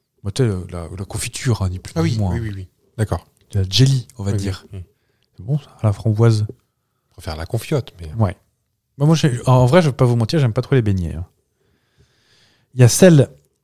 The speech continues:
Speaker 1: du beignet fourré à la crème, le quatorze septembre. Donc ça, plus le truc américain, avec
Speaker 2: Mhm.
Speaker 1: la crème pâtissière à l'intérieur.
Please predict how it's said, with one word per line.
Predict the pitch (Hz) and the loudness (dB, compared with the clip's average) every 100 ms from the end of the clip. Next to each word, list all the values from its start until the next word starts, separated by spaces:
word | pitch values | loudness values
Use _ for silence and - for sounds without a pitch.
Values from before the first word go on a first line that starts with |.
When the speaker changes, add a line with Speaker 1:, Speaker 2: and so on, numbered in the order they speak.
| _ _ | _ _
Speaker 1:
du | 120 110 | -10 -8
beignet | 101 131 196 190 185 | 2 4 6 8 6
fourré | - 165 147 | 6 4 8
à | 139 | 8
la | 107 | 6
crème, | - - 131 180 | 4 2 4 4
le | 120 | 4
quatorze | 123 - 117 104 | 2 4 2 2
septembre. | 101 - 131 156 113 - | -4 -2 0 0 -2 -4
Donc | 113 - | -6 0
ça, | 135 | -2
plus | - - 180 - | -2 -2 0 0
le | 123 | -4
truc | 123 117 | -4 -2
américain, | 107 92 - 127 | -2 -2 -4 -4
avec | 117 98 | -2 -4
Speaker 2:
Mhm. | 110 | -6
Speaker 1:
la | |
crème | - 104 | -6 -8
pâtissière | - - 101 - 98 | -8 -8 -8 -4 -4
à | |
l'intérieur. | 90 85 78 92 123 | -4 -6 -6 -2 -4